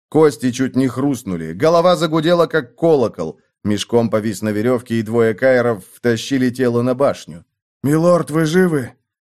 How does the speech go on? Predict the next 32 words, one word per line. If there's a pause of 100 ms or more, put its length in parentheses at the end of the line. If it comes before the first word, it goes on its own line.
(160)
"Не
стану
спешить
с
ответом". (760)
Обри
стянул
с
него
шлем,
ощупал
голову,
поводил
пальцем
перед
зрачками — (300)
Откупорил
флягу
и
влил
в
герцога
приличный
глоток. (340)
"Почему
северяне
верят,
что
все
болезни
лечатся
орджем?"